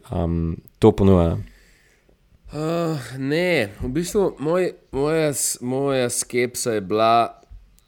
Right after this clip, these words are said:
Speaker 2: recimo, če gledam skozi nas, eh, pa nam, recimo, pa, pa tem biznisu vzgoja pika si, ki ga furamo, ehm,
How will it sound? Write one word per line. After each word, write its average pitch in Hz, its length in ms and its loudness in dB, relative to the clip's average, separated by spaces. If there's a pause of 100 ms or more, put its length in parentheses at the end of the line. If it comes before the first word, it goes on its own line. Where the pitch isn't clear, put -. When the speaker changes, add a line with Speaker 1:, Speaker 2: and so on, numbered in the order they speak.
(440)
Speaker 2:
recimo, 127 380 -6
če 120 160 -8
gledam 113 320 -2
skozi 92 300 -10
nas, 95 380 -10 (640)
eh, 95 400 -6 (280)
pa 127 140 -4
nam, 143 460 -2
recimo, 143 320 -6
pa, 120 340 -4 (100)
pa - 180 -12
tem 127 260 -2
biznisu 120 640 -4
vzgoja 104 380 -2
pika 92 260 -8
si, 110 240 -4
ki 90 160 -8
ga 85 80 -8
furamo, 117 540 -8 (580)
ehm, 98 1040 -4